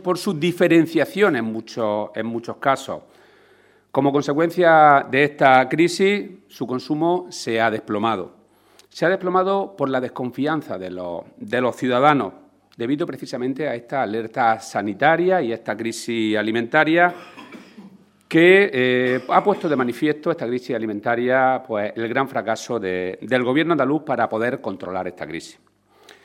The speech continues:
Reiteramos desde aquí, queremos reiterar nuestro apoyo al sector cárnico andaluz, a las empresas, a los trabajadores, a las trabajadoras.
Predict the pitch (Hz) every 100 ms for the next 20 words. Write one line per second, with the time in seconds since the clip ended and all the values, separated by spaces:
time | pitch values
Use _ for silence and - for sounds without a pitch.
0 | _ _ _ _ - 135 147 175 202 190
1 | 175 165 202 226 160 180 160 123 113 113
2 | 131 147 156 120 123 - 127 120 117 110
3 | 113 143 160 175 180 165 117 101 110 113
4 | 143 143 147 135 131 131 139 139 - -
5 | 113 113 127 127 - - _ _ _ _
6 | - 113 110 107 135 127 - 82 76 110
7 | 123 135 123 120 127 143 139 101 110 -
8 | 123 117 131 143 131 98